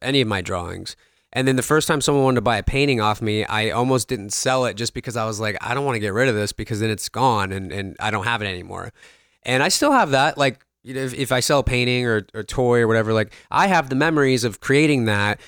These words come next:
and it's almost like I'm s-, I'm, like, selling a memory, and that feels really weird to me. Um,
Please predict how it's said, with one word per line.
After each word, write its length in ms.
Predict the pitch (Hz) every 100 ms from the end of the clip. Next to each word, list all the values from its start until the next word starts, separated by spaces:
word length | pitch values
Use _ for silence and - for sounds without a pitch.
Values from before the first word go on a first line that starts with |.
| - _ -
and 560 | 123 120 113 113 107 - _ -
it's 160 | 120
almost 260 | 151 156 -
like 100 | 135
I'm 80 | 123
s-, 320 | 110 - -
I'm, 140 | 117 117
like, 160 | 107
selling 380 | - 131 131 123
a 40 |
memory, 460 | 101 107 113 90 87 - _ _
and 100 | 151
that 80 | 180
feels 300 | - 214 160
really 200 | 165 143
weird 360 | 123 185 214 -
to 100 | 110
me. 320 | 98 95 101 - - _ -
Um, 540 | 123 120 113 110 104